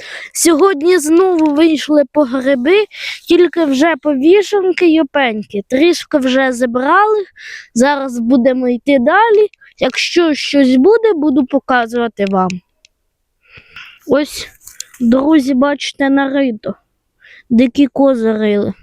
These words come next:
Ну, а ми поки нічого не знайшли, зараз будемо шукати далі. Так, ось знайшли опеньки. І ось тільки це маленькі, то ми беремо тільки ці.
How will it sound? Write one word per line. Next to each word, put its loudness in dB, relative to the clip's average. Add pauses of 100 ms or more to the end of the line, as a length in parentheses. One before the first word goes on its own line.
(1000)
Ну, 2
а 0
ми -2
поки -2
нічого 2
не 2
знайшли, 2 (840)
зараз 0
будемо 0
шукати -4
далі. -2 (580)
Так, -2 (120)
ось -4
знайшли 2
опеньки. 0 (640)
І 0 (500)
ось 0 (680)
тільки -2
це 0
маленькі, 2
то 0
ми 2
беремо 0
тільки -2
ці. -4